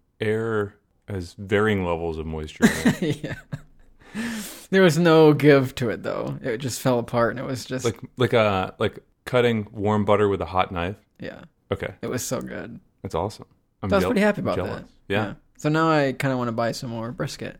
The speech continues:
Speaker 1: Dude, that's awesome.
Speaker 2: Yeah, it's good.
Speaker 1: I'm proud of you. You've never done a brisket
Speaker 2: <laughs>
Speaker 1: before.
Speaker 2: It was delicious. So Benedictine.
Speaker 1: Benedictine.
Speaker 2: <laughs> So,
Speaker 1: <laughs>
Speaker 2: uh, Benedictine is an herbal liqueur produced in France,
Speaker 1: <laughs> Oh my God.
Speaker 2: flavored with twenty-seven flowers, berries,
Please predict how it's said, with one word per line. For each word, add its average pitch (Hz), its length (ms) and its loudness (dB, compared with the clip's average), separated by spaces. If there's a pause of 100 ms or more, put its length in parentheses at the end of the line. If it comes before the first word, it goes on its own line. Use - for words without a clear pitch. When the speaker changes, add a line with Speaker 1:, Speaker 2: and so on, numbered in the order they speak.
(160)
Speaker 1:
Dude, 147 140 -6
that's 107 160 -4
awesome. - 360 -6 (160)
Speaker 2:
Yeah, 302 160 -4 (120)
it's 151 100 -12
good. 175 200 -6 (260)
Speaker 1:
I'm 151 80 -6
proud 160 280 2
of 101 60 -2
you. 78 100 -8 (400)
You've 123 140 4
never 147 160 6
done 147 140 4
a 135 40 2
brisket 160 340 0
Speaker 2:
<laughs> - 60 -10
Speaker 1:
before. - 260 -10
Speaker 2:
It 143 60 -2
was 147 120 -2
delicious. 175 460 -6 (580)
So - 200 6
Benedictine. 214 800 2 (600)
Speaker 1:
Benedictine. 139 800 -2
Speaker 2:
<laughs> 233 240 6
So, 170 500 4 (480)
Speaker 1:
<laughs> - 440 -10
Speaker 2:
uh, 143 220 8
Benedictine 170 460 4
is 139 80 2
an 135 80 0
herbal 147 280 2
liqueur 143 340 2
produced 127 380 0
in 120 100 -4
France, - 480 -6
Speaker 1:
<laughs> - 380 -8
Oh - 280 -2 (100)
my 160 80 -8 (180)
God. 143 120 -16
Speaker 2:
flavored 175 360 6
with 139 120 4
twenty-seven 160 580 4
flowers, 143 760 0
berries, 165 600 4